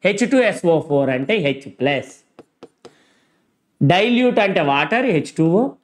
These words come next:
హెచ్ టూ ఎస్ ఓ ఫోర్ అంటే హెచ్ ప్లస్. హెచ్ టూ ఓ హెచ్ ప్లస్, హెచ్ త్రీ ఓ ప్లస్. ఈ రియేజెంట్ వల్ల హెచ్ టూ ఓ ప్రొడ్యూస్ అయింది, కార్బోకేటయాన్ మెకానిజం. కార్బోకేటయాన్.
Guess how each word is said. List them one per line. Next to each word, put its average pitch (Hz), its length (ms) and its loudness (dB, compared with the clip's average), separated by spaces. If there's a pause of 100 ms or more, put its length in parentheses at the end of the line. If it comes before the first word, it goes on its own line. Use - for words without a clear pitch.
(140)
హెచ్ 196 220 -2
టూ 247 60 2
ఎస్ 196 240 0
ఓ 147 60 0
ఫోర్ 139 200 -2
అంటే 175 180 -2
హెచ్ 151 280 -4
ప్లస్. - 420 -8 (340)
హెచ్ 220 280 0
టూ 302 80 4 (140)
ఓ - 20 2 (120)
హెచ్ 233 240 -2
ప్లస్, 160 220 0 (160)
హెచ్ 160 260 -6
త్రీ 196 120 0 (180)
ఓ 123 40 -2 (100)
ప్లస్. 98 240 -8 (640)
ఈ 247 140 4 (160)
రియేజెంట్ 285 720 0
వల్ల 175 240 0 (680)
హెచ్ 277 220 0 (120)
టూ 320 80 0 (200)
ఓ 247 40 2 (120)
ప్రొడ్యూస్ 202 460 0
అయింది, 143 300 -2 (460)
కార్బోకేటయాన్ 226 1080 0
మెకానిజం. 123 500 -10 (2750)
కార్బోకేటయాన్. 131 840 -2